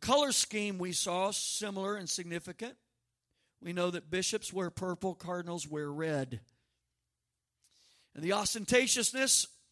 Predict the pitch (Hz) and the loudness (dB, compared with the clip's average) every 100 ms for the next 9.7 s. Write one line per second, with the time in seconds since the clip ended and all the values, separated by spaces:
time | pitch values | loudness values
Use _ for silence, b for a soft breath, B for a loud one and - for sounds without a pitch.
0 | _ _ _ 190 185 202 214 214 202 - | _ _ _ -6 -2 2 2 0 0 2
1 | 208 196 196 175 190 185 185 180 160 143 | 2 2 0 0 2 2 2 2 2 2
2 | 131 151 175 175 156 131 - 208 175 170 | 0 2 4 6 4 0 -4 -4 -2 -2
3 | - - 180 165 151 - 190 170 151 - | -4 -2 -2 0 -2 -6 -2 0 0 -4
4 | - 160 190 170 156 139 - 208 196 180 | -6 -6 -4 -4 -6 -8 -6 -4 -2 0
5 | 160 147 156 160 151 139 - b b b | -2 -4 -4 -2 -2 -4 -10 b b b
6 | b b - 175 - - 262 247 - 170 | b b -10 -8 -6 -2 -2 -2 -4 -6
7 | 147 180 180 180 165 160 - 180 170 156 | -4 -4 -2 -4 -6 -12 -6 -4 -2 -4
8 | 147 131 160 160 160 160 151 143 147 151 | -8 -8 -8 -8 -8 -6 -6 -6 -8 -8
9 | 139 - 151 143 139 - | -8 -6 -6 -6 -8 -14